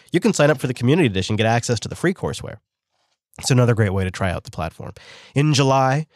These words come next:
they're launching a hundred and fifty plus new challenges and courseware and all kinds of content to help you learn. Lots of stuff, including some new deep dives into security. And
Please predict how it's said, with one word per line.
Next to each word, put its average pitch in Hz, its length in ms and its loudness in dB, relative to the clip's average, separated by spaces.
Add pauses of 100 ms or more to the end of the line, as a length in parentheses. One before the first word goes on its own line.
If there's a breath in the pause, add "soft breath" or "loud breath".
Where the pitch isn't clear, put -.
(200 soft breath)
they're 135 100 6
launching 131 340 4
a 110 80 4
hundred 135 320 2
and 135 100 2
fifty 120 320 -2
plus 113 460 -2
new 117 400 2
challenges 127 640 2
and 95 180 -10
courseware 131 500 2
and 107 80 4
all 123 120 4
kinds 127 320 2
of 95 80 -8
content 107 460 0
to 92 60 -6
help 98 200 -2
you 98 80 -6
learn. 95 340 -6 (420 loud breath)
Lots 123 380 0
of 135 80 0
stuff, 107 320 0
including 123 520 2
some 95 180 -4
new 107 120 2
deep 110 240 -2
dives 104 280 0
into 92 160 -6
security. 123 680 0 (440 loud breath)
And 139 520 2